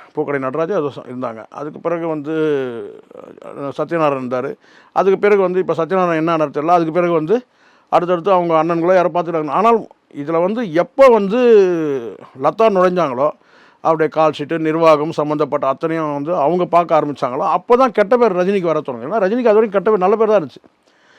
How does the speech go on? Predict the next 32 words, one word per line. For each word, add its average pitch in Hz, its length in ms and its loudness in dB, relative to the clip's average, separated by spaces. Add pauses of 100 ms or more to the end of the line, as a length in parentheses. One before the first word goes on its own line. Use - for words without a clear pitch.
(280)
சத்யநாராயணன் 214 500 2
இருக்க 190 160 0
வரைக்கும் 233 260 2
ரஜினிக்கு 196 340 2
நல்ல 175 180 2
பேர் 165 180 0
தான். 139 180 -6 (880)
அதுக்கு 139 240 -4
பிறகு 262 260 2
இவங்க 247 260 2
கையில 240 280 6
நிர்வாகத்தை 220 540 4
எடுக்கும்போது, 180 420 0
ரஜினிகாந்தோட 202 580 2
நிர்வாகத்தை 175 500 2
இவங்க 151 200 -2
கையில 165 220 0
எடுக்கும்போது 139 320 -4
தான் 233 160 -4
கெட்ட 220 200 0
பேர் 185 140 2
ஆச்சு. - 240 -8 (1400)
அப்போ 285 300 6
அங்க 254 260 6
வந்து 254 340 2
குடும்பமும் 285 580 6 (640)
தொழிலும் 285 500 4
ஒண்ணா 233 280 4
இணையுது. 214 400 4 (540)
நான் 156 100 -2
சொல்றது 202 300 4
புரியுதுங்களா? 196 300 6